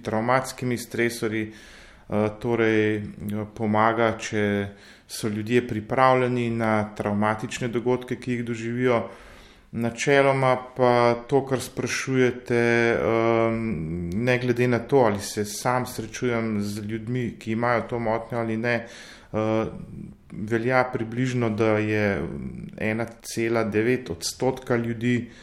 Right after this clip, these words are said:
ehm, v nekem življenjskem poteku takih, ki s-,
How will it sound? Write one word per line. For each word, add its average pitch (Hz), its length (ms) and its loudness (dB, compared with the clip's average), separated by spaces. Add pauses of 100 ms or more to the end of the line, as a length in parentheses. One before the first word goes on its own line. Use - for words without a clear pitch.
(480)
ehm, 110 520 4 (720)
v 110 180 0
nekem 113 320 0
življenjskem 113 720 0
poteku 107 440 -2
takih, 104 480 -2
ki 113 100 -6
s-, - 300 -10